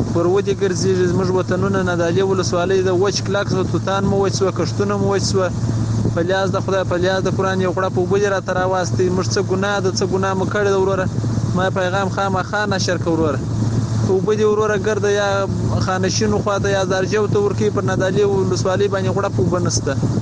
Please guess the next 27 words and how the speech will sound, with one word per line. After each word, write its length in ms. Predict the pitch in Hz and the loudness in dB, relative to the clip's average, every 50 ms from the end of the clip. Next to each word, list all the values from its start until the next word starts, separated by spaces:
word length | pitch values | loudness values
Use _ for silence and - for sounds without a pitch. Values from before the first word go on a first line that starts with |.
| - - - - - - | -2 -2 -2 -2 0 2
که 60 | 196 202 214 | 2 2 2
یم 100 | 220 214 202 | 2 0 2
دو 80 | 220 220 220 220 | 2 2 2 2
نینې 220 | 208 208 208 208 202 | 2 2 0 0 0
کې 60 | - 208 | 0 0
یو 80 | 196 190 | 0 0
چړونکی 340 | - 208 208 208 - - 208 196 | 0 0 0 0 0 -2 -2 0
را 80 | 190 185 185 | 0 0 0
روانې 320 | 185 196 202 202 202 202 202 | 0 0 0 0 0 0 0
دي، 60 | 196 190 180 | 0 0 0
هغه 100 | 175 190 | 0 0
هم 80 | 196 185 | 0 0
په 60 | 185 175 180 | 0 0 0
بغرا 260 | 180 170 180 190 190 180 | 0 0 0 0 0 0
کې 140 | - - 180 170 | 0 0 0 0
بهیږي 380 | 175 180 180 180 165 151 156 | 0 2 2 2 2 2 0
وروره. 340 | 156 156 160 156 143 - - - - - - - - - - - - - - - - - - - | 0 0 0 0 0 0 -2 -2 -2 -2 -2 -2 -2 -2 -2 0 0 0 0 2 0 0 0 0
دغه 220 | 180 185 180 185 180 | 0 0 0 0 0
زما 140 | 180 190 190 185 185 190 | 0 0 0 0 0 0
پیام 340 | 185 196 202 202 202 196 | 0 2 0 0 0 2
دی 80 | 196 202 | 2 2
وروره، 280 | 196 190 196 196 196 190 190 196 | 2 2 2 2 0 0 0 0
موږ 100 | 196 165 - | 0 0 -2
ته 60 | 196 190 | 0 2
دې 240 | 180 185 180 165 160 | 2 2 2 2 0
کومکونه 460 | 190 180 175 175 175 - 214 208 208 208 | 0 0 0 0 0 0 0 0 2 2
وشي، 320 | 202 202 190 185 202 185 | 2 2 2 2 0 0